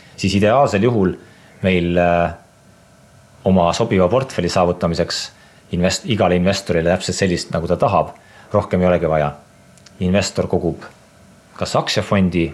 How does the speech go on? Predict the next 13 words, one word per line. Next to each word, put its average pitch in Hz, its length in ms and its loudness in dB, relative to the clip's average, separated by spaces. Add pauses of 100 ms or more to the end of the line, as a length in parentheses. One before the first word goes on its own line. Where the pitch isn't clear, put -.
võlakirjafondi 92 800 2 (440)
ja 92 200 2 (460)
teeb 104 280 0
aeg-ajalt 104 680 0 (1300)
rebalansseerimist. 82 1040 0 (240)
Otsustab, 92 400 -6
et, - 260 -8
äh, 82 140 0 (480)
minu 101 380 4
elukaares 90 640 2
on 87 180 2
nüüd 85 200 -4
täna, 110 260 2